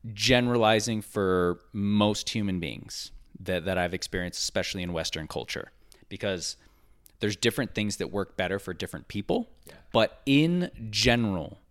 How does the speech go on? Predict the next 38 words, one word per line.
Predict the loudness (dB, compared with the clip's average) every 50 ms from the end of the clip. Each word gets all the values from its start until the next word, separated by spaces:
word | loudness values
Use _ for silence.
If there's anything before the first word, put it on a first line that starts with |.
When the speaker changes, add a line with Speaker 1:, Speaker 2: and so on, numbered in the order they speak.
| -20 -14
Speaker 1:
the | -6 -2 0
main | 2 4 4 6 6 8 8 6 6 4 0
philosophy | -2 -2 0 2 4 4 4 2 0 -4 -6 -6 -6 -6 -4
that | -4 -4 -2
I | 2 2 2 2
advocate | 0 -2 -4 -4 -2 -4 -4 -4 -4 -6 -6
for, | -6 -6 -4 -4 -4
that | -4 -8
has | -8 -8 -8
worked | -6 -6 -8 -8 -8
for | -6 -6
me, | -4 -4 -4 -4
that | -4 -4
has | -4 -4 -4 -4
worked | -6 -8 -6
for | -6 -6 -4 -2
all | 0 0 2
my | 2 0 0
clients, | -2 -4 -6 -6 -6 -6 -6
I've | -6 -6
worked | -6 -8 -8
with | -14 -16 -16 -20 -20 -20 -20 -20 -16 -8 -2
hundreds, | -2 0 0 0 -2 -4 -12 -12
hundreds | -4 0 4 6 6 6 6
of | 4 -2
clients, | 0 2 2 2 2 0 -2 -8 -14 -18 -20 -20 -14 -4
lots | 0 0 0 2 2
of, | 2 2 2 0 -4 -12 -20 -20 -20 -20 -20 -20 -20 -12 -2 0
uh, | 2 4 4 2
type | 0 2 4 4 4 6 4
A | 4 2 2
financial | 0 -2 -4 -2 -2 -2 -2 -2 0 -2
advisors, | 0 2 2 2 2 2 0 -2 -4 -6 -6 -6 -6 -8 -8 -10 -14 -20 -20 -14 -6 -4
um, | -2 0 0 -2 -2 -4 -6 -8 -12 -14 -16 -20 -20 -20 _ _ -20 _ _ -20 _ -20 -20 -20 -20 -20 _ _ _ -20 -20 -20 -20 -20 _ _ -20 -12 0 6
out | 10 12 12 12 12
of | 12 10 8 8
the | 10 10 10
head, | 10 10 8 10 10 10 10 8 6 2 -6 -8